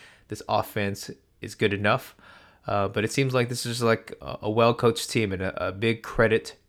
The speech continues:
goes out to head coach Brian Flores for really just surprising a, a lot of pundits, myself included, for this year. When the Dolphins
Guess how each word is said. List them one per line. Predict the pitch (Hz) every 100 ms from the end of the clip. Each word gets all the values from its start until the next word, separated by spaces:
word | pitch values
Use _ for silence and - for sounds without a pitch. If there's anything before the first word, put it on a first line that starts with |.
| _
goes | - 104 104
out | 101 98 -
to |
head | - 98
coach | - 98 -
Brian | 95 92
Flores | - 95 92 92
for | - 95 95 - - -
really | 147 156
just | 139 127 - - - - - _
surprising | - - - 127 123 113 117
a, | 113
a | 107
lot | 110 113 117 110
of | 110
pundits, | 117 110 101 -
myself | 110 - 107
included, | 98 - 101 98 95 107 _ -
for | 110
this | 95 -
year. | 92 90 87 - - - - _ _ _
When | 123 123
the | 117
Dolphins | 120 117 - 120 113 -